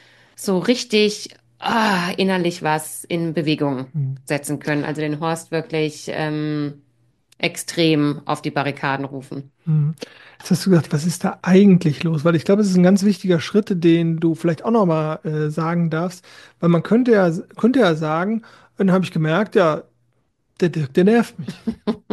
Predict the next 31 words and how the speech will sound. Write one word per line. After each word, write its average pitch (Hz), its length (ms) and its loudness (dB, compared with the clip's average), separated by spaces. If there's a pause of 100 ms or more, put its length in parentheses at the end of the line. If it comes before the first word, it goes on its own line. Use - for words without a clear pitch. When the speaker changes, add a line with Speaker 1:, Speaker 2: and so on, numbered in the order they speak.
(200)
Speaker 2:
Das 196 180 2
ist, 196 140 0
das 175 200 2
ist 214 180 0
los. 202 600 6 (200)
Ne? 254 220 6
Das 190 180 2
ist 180 160 -10
doch 180 80 -2
ganz 208 200 2
offensichtlich. 247 460 0
Speaker 1:
Das 302 100 -2
ist 294 60 -6
Horst, 156 480 0
genau. 240 340 4
Speaker 2:
So, 170 60 2
ne? 262 180 6 (320)
Und 202 180 6
jetzt 220 140 6
Speaker 1:
Mhm. 233 40 4
Speaker 2:
hast 220 160 2
du 277 60 4
aber 214 180 4
ja 208 100 4
direkt 214 260 0
gesagt, 208 360 0
was 185 120 -2
ist 196 160 -4
eigentlich 196 560 0
los? 151 240 -6
Denn 180 260 2